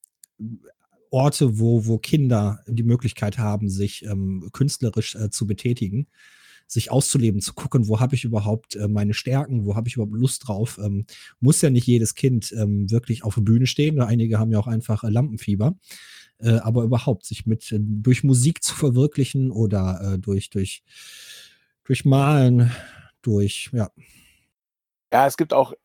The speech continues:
Speaker 2: ganz wunderbare Ansätze da. Es gibt, äh, Leute, die,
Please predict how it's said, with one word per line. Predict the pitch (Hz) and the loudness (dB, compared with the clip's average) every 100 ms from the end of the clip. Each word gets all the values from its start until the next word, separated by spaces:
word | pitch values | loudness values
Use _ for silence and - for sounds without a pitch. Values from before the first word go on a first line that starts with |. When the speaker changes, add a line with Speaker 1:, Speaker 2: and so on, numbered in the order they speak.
| - | -6
Speaker 2:
ganz | 123 131 - | -2 -2 -2
wunderbare | 127 175 120 127 117 - | 2 4 6 4 4 2
Ansätze | 156 156 113 92 - 92 | 2 0 0 -2 -6 -4
da. | 76 80 | -2 0
Es | 82 | -2
gibt, | - 120 - | -4 -6 -4
äh, | 117 113 113 117 - | 2 4 4 2 -4
Leute, | 113 117 123 131 117 | 2 4 4 2 -8
die, | 107 104 113 | -6 -6 -6